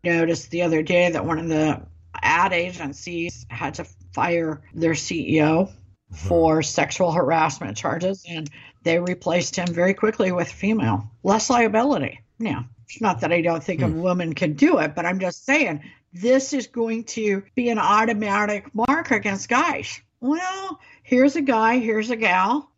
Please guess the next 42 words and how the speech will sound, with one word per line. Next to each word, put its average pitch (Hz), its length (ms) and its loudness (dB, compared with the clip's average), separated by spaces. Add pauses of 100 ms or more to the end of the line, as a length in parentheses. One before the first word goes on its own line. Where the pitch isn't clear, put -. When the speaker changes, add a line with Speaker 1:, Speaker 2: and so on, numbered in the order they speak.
(140)
Speaker 1:
Now, 269 140 2
some 359 220 -6
are 381 120 -8
gonna 277 160 2
say 220 240 -2
they 220 100 0
deserve 220 420 0
it 277 120 0
because 240 300 -2
they've 220 140 -2
had 220 240 0
a, 196 220 -8
a 135 240 -6
free 220 280 -2
pass 196 360 0
for - 160 -8
a 202 100 -4
lot 190 200 0
of 180 80 -6
years. - 480 -4 (180)
I, 247 400 0
I'm 254 240 2
just 254 240 -4
one 208 140 -2
of 202 80 -2
those 190 160 -4
people 196 300 -2
that 170 200 0
say 165 400 -2 (320)
the 175 80 -2
best 185 420 0
person 170 600 -4
should 160 340 -10
be 160 440 4 (160)
in, 160 540 -2
in 165 200 -4
a 156 80 0
position. 147 600 2 (280)
Speaker 2:
Right. 90 240 -6 (260)
Speaker 1:
And 180 120 2
I'm 180 140 2
afraid 202 720 2